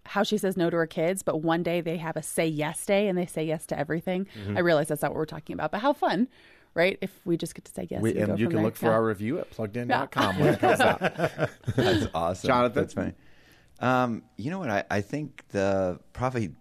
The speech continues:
Speaker 4: the, either, I won't even say the best parenting decision I made, probably the luckiest that I stumbled upon and I was like, "Hey, that actually worked," uh, <laughs> was I, I, I was way too strict with my oldest and, uh, didn't work out as well.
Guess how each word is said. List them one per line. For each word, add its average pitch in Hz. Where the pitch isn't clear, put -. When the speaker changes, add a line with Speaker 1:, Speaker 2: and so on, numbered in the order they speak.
Speaker 4:
the, 87
either, 101
I 110
won't 127
even 107
say 101
the 87
best 90
parenting 95
decision 92
I 90
made, 95
probably 120
the 85
luckiest 85
that 78
I 78
stumbled 95
upon 92
and 82
I 87
was 85
like, 85
"Hey, 135
that 95
actually 104
worked," 135
uh, 101
<laughs> -
was 98
I, -
I, 117
I -
was 117
way 110
too 120
strict -
with 95
my 90
oldest 87
and, 85
uh, 90
didn't 104
work 101
out 123
as 82
well. 80